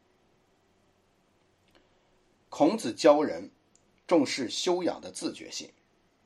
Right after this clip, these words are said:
要求诸子求诸己，自省是体现求诸己精神的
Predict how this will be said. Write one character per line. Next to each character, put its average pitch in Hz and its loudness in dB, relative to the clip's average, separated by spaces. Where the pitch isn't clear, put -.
要 190 8
求 123 -2
诸 214 -6
子 127 -8
求 - -4
诸 202 -6
己， 160 -12
自 214 -2
省 - -6
是 - -2
体 - -8
现 - -2
求 127 -4
诸 190 -8
己 98 -12
精 131 -2
神 104 -8
的 - -12